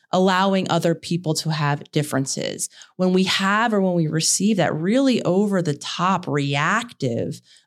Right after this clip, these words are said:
emotional response, oftentimes, again, it's because something deeper is happening in that person. So while on the one level, it may feel like, "Oh, geez,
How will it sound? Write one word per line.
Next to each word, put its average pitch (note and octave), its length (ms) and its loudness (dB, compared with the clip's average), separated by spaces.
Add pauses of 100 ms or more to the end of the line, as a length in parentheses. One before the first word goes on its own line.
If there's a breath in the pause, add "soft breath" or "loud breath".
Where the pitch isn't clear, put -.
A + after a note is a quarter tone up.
emotional G3+ 880 2
response, D#3+ 960 0 (300 loud breath)
oftentimes, G#3 680 0
again, F3+ 360 0
it's F3 120 -2
because D#3 300 -2
something F3 640 0
deeper D3+ 400 -4
is - 160 -6
happening C3+ 540 -4
in B2+ 200 -4
that B2 240 -8
person. - 460 -4
So E3+ 180 0
while E3+ 300 2
on E3 160 0
the D3 80 0
one D3+ 360 0
level, A3+ 320 2
it E3+ 120 0
may D3+ 160 0
feel D#3+ 260 -2
like, E3 160 -2
"Oh, G3 120 0
geez, E3 360 0